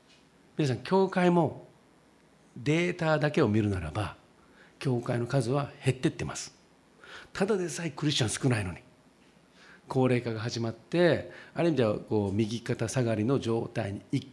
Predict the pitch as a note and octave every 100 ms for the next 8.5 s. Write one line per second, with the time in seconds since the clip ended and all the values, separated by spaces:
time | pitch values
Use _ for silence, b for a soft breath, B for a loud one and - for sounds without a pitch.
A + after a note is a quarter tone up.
0 | - - E3+ G#2 F2+ F#2 A2 G#2 F#2+ -
1 | - _ _ _ _ _ _ _ _ b
2 | b b b b - _ _ b b -
3 | F3+ - A3 D#3 B2 G2+ G#2 A2+ G2+ -
4 | C#3 E3+ D#3+ - D3+ C3+ - E3 C3 A#2
5 | C3+ G#2+ - D3 - - D3+ G#2+ - G#2+
6 | - - - - - _ _ B B B
7 | B C#3 F3 F3 E3 E3 D3+ C#3+ C3 G#2
8 | C#3 C3+ A#2 G#2 G2